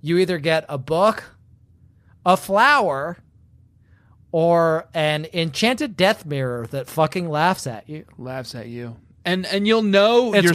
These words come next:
Speaker 1: one or the
Speaker 2: status
Speaker 1: other, yeah.
Speaker 2: with Anne based on what gift you get. And it's like, if you get the enchanted mirror, you better
Speaker 1: Yeah.
Speaker 2: put some work in this year, or else you're not
Speaker 1: <laughs>
Speaker 2: coming, you're not gonna be invited to next year's
Speaker 1: Yeah.
Speaker 2: Christmas party, you know?
Speaker 1: Yeah.
Speaker 2: If you get the book,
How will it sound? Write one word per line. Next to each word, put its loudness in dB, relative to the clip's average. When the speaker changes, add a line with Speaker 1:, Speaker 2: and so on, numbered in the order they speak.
Speaker 1:
one 6
or 6
the 6
Speaker 2:
status 6
Speaker 1:
other, -4
yeah. 2
Speaker 2:
with -2
Anne 0
based 2
on 2
what -2
gift -6
you -6
get. -2
And -6
it's -6
like, 2
if -4
you 6
get 2
the 2
enchanted 2
mirror, 0
you -4
better 6
Speaker 1:
Yeah. -2
Speaker 2:
put 0
some -4
work -2
in -2
this -6
year, -2
or 2
else 6
you're 8
not 4
Speaker 1:
<laughs> -10
Speaker 2:
coming, 2
you're 0
not 0
gonna -8
be -6
invited -8
to -14
next -14
year's -4
Speaker 1:
Yeah. -2
Speaker 2:
Christmas -16
party, -20
you -14
know? -10
Speaker 1:
Yeah. -6
Speaker 2:
If -10
you -2
get 0
the 2
book, 2